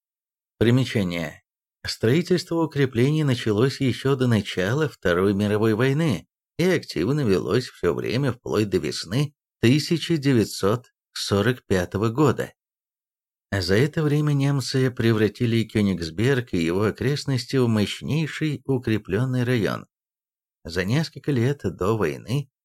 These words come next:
крепость была максимально модернизирована и перевооружена на новейшие орудия,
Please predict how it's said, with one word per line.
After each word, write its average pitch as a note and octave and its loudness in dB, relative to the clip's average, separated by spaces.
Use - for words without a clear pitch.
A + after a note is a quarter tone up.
крепость A2+ -2
была G2 0
максимально A#2 0
модернизирована F2 -2
и D3 0
перевооружена G#2 0
на G2 0
новейшие C#3 0
орудия, F2+ -4